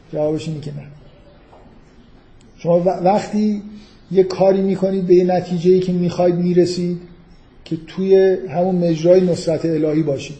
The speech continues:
و الا این همه کار هست که به هیچ نتیجه‌ای نمی‌رسن. ما آ-، ببین، ما عادت کردیم که معقول رفتار بکنیم و نتیجه بگیریم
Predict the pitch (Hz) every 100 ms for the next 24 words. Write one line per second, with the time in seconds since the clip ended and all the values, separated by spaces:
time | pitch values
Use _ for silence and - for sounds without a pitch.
0 | - - - - - 160 156 160 170 170
1 | 214 220 190 175 185 185 175 185 170 175
2 | 190 170 165 170 156 156 147 156 143 127
3 | 127 - - - - - - - - -
4 | - _ - _ _ - - 170 226 -
5 | 190 185 - 208 196 233 240 208 185 185
6 | 214 208 180 160 156 160 165 165 170 151
7 | 160 160 156 - 156 156 147 165 160 160
8 | 160 160 160 160 160 147 156 156 156